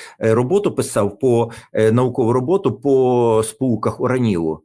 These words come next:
і визначенні частки урану в сполуках уранілу. Це в дев'ятому класі я цим займався. То для мене це взагалі, це, це тільки найтупіші ідіоти могли сказати таку фразу.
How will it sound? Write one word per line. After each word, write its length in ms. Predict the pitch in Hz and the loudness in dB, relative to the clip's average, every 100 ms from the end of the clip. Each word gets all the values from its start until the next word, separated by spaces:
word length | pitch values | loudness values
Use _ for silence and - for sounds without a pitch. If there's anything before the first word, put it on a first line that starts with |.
| _ | _
і 100 | 101 | -2
визначенні 500 | 110 107 104 101 101 | -2 -2 -4 -4 -2
частки 380 | - 95 - 107 | -2 -4 -2 -2
урану 320 | 120 165 117 | 0 -2 -4
в 60 | |
сполуках 420 | - 110 110 104 101 | -4 -6 -4 -6 -4
уранілу. 360 | 101 90 80 | -4 -4 -6
Це 120 | - | -6
в 140 | 90 87 | -8 -4
дев'ятому 420 | 104 104 104 101 | -2 -2 -2 -6
класі 300 | 92 73 82 | -4 -6 -8
я 40 | |
цим 160 | 82 78 | -8 -8
займався. 480 | 90 85 71 - - - - _ | -6 -6 -8 -8 -12 -14 -20 _
То 280 | 135 113 113 - _ | -2 -2 -2 -12 _
для 160 | 110 139 | -2 0
мене 260 | 175 202 196 | 2 0 -2
це 160 | 175 | -4
взагалі, 460 | 139 165 160 185 - | -4 -6 -4 -2 -2
це, 360 | - 127 113 - _ _ | -2 -4 -4 -8 _ _
це 140 | - | -4
тільки 320 | 127 214 - 180 | -2 -2 0 -2
найтупіші 560 | 165 160 156 196 123 | 0 -4 -6 -6 -4
ідіоти 380 | 113 139 262 175 | 0 0 0 -2
могли 240 | 107 131 | 0 0
сказати 420 | 196 110 104 104 135 | -2 -4 -4 -6 -8
таку 200 | - - | -8 -10
фразу. 440 | - 69 - | -8 -8 -10